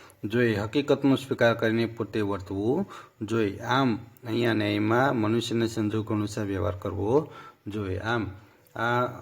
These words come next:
રજ્જુ સર્પ ન્યાય પરથી આપણને આ બોધ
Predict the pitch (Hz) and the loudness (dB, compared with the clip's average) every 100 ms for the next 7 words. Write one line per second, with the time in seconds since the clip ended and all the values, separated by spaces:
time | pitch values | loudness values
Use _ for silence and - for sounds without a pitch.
0 | - - 110 113 120 139 135 113 120 117 | -16 -6 -2 0 0 2 2 0 2 2
1 | 107 104 95 98 104 98 101 98 98 110 | 2 0 -4 -2 -2 -2 -4 -2 -2 -2
2 | 139 - - - - _ _ _ _ - | -6 -12 -20 -20 -20 _ _ _ _ -12
3 | 120 104 107 147 | -6 -2 -2 -4